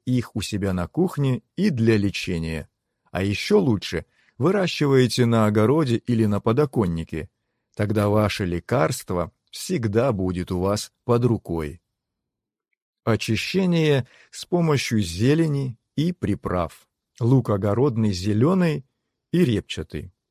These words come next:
Лук — превосходное антисептическое и бактерицидное средство благодаря содержанию в нём фитонцидов, обладающих бактерицидными свойствами.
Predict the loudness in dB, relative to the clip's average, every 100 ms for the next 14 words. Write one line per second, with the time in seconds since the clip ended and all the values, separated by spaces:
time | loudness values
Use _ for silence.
0 | _ _ -4 2 2 0 -12 _ _ _
1 | _ -2 0 -2 -2 -2 0 0 0 0
2 | -2 -2 -4 -6 -8 -8 -8 -4 -4 -4
3 | -2 -2 -2 -4 _ _ -4 2 2 0
4 | -2 -2 -2 -2 -2 0 -2 -4 -4 -4
5 | -4 -4 0 0 0 _ _ -2 2 4
6 | 4 4 2 2 -2 0 -2 0 -2 0
7 | -2 0 2 2 0 -2 -4 -2 -4 -4
8 | -2 -2 -2 -6 -12 _ _ _ _ _
9 | -8 -6 -2 -2 0 0 0 -2 -4 -6
10 | _ _ -4 -4 -4 -2 -2 -2 -4 -2
11 | 0 0 0 -4 -4 -2 -2 -6 -10 -8
12 | -10